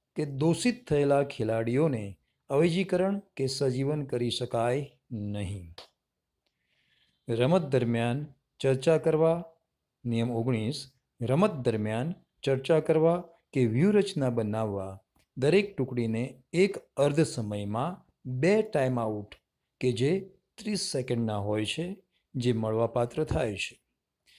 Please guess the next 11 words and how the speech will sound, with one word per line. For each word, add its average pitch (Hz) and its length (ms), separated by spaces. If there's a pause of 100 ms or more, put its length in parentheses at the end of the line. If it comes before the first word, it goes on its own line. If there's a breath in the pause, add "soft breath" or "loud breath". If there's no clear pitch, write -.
(280 soft breath)
તે 110 120
ટુકડીના 110 460
નાયક 113 480 (380)
કે 151 120
રાહબર 160 400 (520)
પંચને 190 440
જાણ 127 340
કરીને 123 580 (100)
મેળવી 104 520
શકે 101 420
છે. - 200